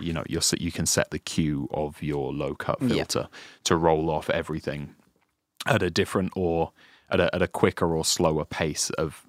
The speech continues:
Speaker 1: of decreasing the gain, essentially.
Speaker 2: Yeah.
Speaker 1: Do you wanna say anything else?
Speaker 2: No, not really. I mean, it's, it's now just a case of, I think we need to work through some, a couple of audio examples.
Speaker 1: Yep.
Speaker 2: Uh, so we'll work through a few audio examples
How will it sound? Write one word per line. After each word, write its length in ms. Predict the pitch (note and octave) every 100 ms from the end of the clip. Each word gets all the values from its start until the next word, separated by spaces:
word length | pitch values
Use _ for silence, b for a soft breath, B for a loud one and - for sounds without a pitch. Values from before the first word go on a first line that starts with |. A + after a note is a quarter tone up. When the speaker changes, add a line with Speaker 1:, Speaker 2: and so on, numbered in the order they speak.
| _
Speaker 1:
of 180 | E2+ D2+
decreasing 640 | E2 - - F#2 - D2+ C2+
the 100 | D#2
gain, 360 | - G#1+ A#1 -
essentially. 600 | - - - - A#1+ E2+ b b
Speaker 2:
Yeah. 140 | G#2 - b b b b
Speaker 1:
Do 120 | -
you 20 |
wanna 120 | F#2+ F#2+
say 120 | G2
anything 320 | F#2+ F#2 G2
else? 220 | A#2 C#3 B B B
Speaker 2:
No, 320 | G#3 A#3+ C4 G3+
not 180 | G3
really. 280 | F3 G3 F3
I 60 | E3
mean, 180 | F#3 F3+
it's, 160 | D#3
it's 240 | - F3 -
now 160 | F#3
just 200 | E3+ D#3+
a 60 | C#3+
case 260 | D#3+ D3 -
of, 100 | C#3
I 60 |
think 140 | C#3+ C#3+
we 80 |
need 140 | D3 C#3
to 100 | C3
work 240 | C#3+ D#3
through 160 | - C#3+
some, 380 | - C3+ B2+ B2+
a 40 |
couple 260 | - D3 A#2+
of 100 | -
audio 240 | C3+ C#3
examples. 640 | C#3+ D3+ E3+ E3+ A3 A3+ -
Speaker 1:
Yep. 120 | D3+ B B B B
Speaker 2:
Uh, 200 | D3+ C#3+
so 140 | C3+
we'll 80 | F3
work 220 | F3 G#3
through 140 | - F3+
a 40 |
few 340 | - F#3+ E3+ E3+
audio 240 | D#3+ D#3+
examples 800 | D3+ D#3 D3+ C3+ C#3+ C#3 C3+ -